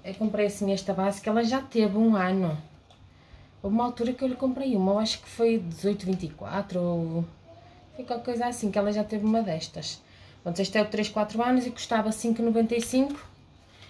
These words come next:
Eh, eu acho que dei dois euros e tal, mas o preço vai estar a passar aí para vocês verem.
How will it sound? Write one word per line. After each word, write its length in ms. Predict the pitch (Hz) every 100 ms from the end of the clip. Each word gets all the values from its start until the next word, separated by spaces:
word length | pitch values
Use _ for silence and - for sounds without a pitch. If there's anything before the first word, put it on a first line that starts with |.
| - _ -
Eh, 560 | 135 190 196 190 190 -
eu 140 | 175
acho 160 | 190 185
que 80 | 196
dei 160 | 185
dois 180 | 185 185
euros 240 | 175 175 165
e 60 |
tal, 460 | 156 139 180 180 143 -
mas 220 | 214 226
o 60 | 226
preço 280 | 254 247
vai 120 | 240 226
estar 220 | 226 202
a 40 |
passar 320 | 202 202 196
aí 80 | 190
para 160 | 190 190
vocês 340 | 180 - 175
verem. 340 | 185 269 330